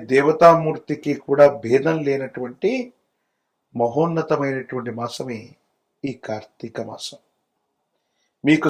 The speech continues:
సమీప ప్రాంగణంలోని బజరంగ బలిగా పిలువబడుతున్నటువంటి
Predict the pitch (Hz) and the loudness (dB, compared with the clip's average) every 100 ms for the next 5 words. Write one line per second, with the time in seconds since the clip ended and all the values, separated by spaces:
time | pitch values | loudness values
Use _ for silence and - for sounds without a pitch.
0 | - 143 165 170 165 - 151 151 151 151 | 2 2 4 2 0 4 4 4 4 4
1 | 147 151 160 156 - _ _ _ _ _ | 6 4 2 -2 -10 _ _ _ _ _
2 | _ _ _ _ _ _ _ _ _ - | _ _ _ _ _ _ _ _ _ -14
3 | 104 113 151 170 190 185 180 170 165 170 | -12 0 4 4 4 4 6 4 6 4
4 | 160 151 151 143 147 120 120 - - | 4 4 6 4 -2 -8 -18 -20 -20